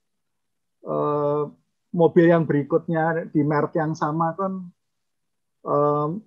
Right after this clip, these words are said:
mobil, mobil yang sebelumnya itu kelihatan jadul gitu. Ternyata memang dulu saya pernah dengar itu konsep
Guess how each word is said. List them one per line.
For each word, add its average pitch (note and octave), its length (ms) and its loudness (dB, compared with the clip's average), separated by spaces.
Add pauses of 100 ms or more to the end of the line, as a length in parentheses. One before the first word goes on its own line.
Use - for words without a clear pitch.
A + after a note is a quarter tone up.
(200)
mobil, D#3 480 4
mobil D#3 400 4
yang D#3+ 240 2
sebelumnya D#3 480 2
itu A3 160 2
kelihatan E3+ 400 2
jadul D3+ 560 4
gitu. A#2+ 320 -8 (960)
Ternyata F#3 400 2
memang G3+ 480 2 (880)
dulu F3 480 4
saya G3 160 0
pernah E3 240 2
dengar D3+ 320 0
itu D#3+ 160 -4
konsep D#3 400 -4